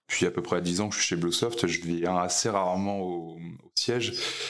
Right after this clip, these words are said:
et, euh, bah, le contact se fait, euh, par l'intermédiaire, bah, de nos responsables comme Damien, comme Georges. Je suis pas exactement un animal social. Après, voilà, moi j'ai, j'ai fait, euh, quasiment toute ma vie de la prestation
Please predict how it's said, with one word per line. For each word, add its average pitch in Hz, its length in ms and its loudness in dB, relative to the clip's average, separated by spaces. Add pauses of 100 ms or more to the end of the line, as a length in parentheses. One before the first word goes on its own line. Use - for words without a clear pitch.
(180)
et, 90 160 2
euh, 82 380 2
bah, 85 120 4
le 82 120 2
contact 95 420 0
se - 160 2
fait, - 220 -2
euh, 87 800 0
par 87 200 -2
l'intermédiaire, 87 680 0
bah, 87 120 0
de 85 80 0
nos 90 100 0
responsables 92 520 0
comme 87 200 0
Damien, 101 500 0
comme 82 180 -6
Georges. 107 440 -2 (480)
Je 120 100 -2
suis - 140 -4
pas 107 140 2
exactement 104 500 0
un 104 60 -2
animal 98 320 0
social. 113 520 2 (480)
Après, 151 400 0
voilà, 120 260 2
moi 98 120 2
j'ai, 87 460 0
j'ai 85 180 0
fait, - 160 -2
euh, 90 520 0 (120)
quasiment 101 720 -2
toute - 320 0
ma 101 160 0
vie 95 240 -2
de 104 100 2
la 92 80 4
prestation 120 800 0